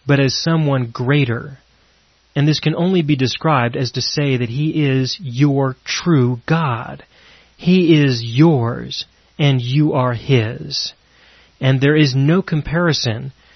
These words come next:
because these are qualities that He has reserved only for Himself. No one can love you as He will. No one can accept you as He will.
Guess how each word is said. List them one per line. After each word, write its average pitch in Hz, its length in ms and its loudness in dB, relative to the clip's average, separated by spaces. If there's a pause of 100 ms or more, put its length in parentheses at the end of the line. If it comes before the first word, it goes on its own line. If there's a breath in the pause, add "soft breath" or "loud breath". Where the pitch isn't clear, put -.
(360 soft breath)
because 143 380 0
these 190 220 0
are 190 80 -2
qualities 143 640 0
that 123 100 0
He 139 200 0
has 131 200 0
reserved 123 480 -2
only 190 340 0
for 165 240 -2
Himself. 135 560 -4 (640 soft breath)
No 139 280 4
one 127 260 2
can 127 220 -2
love 131 240 0
you 123 160 2
as 120 140 0
He 131 180 0
will. 117 400 -4 (520 soft breath)
No 139 240 2
one 175 180 2
can 160 140 0
accept 180 480 -4
you 113 120 -2
as 110 140 -4
He 117 200 -4
will. 117 400 -6